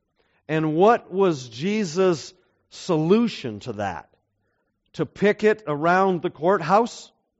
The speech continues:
No. Jesus believed that the best method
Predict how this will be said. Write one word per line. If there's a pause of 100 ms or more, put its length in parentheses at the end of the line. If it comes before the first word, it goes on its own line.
(840)
No.
Jesus
believed
that
the
best
method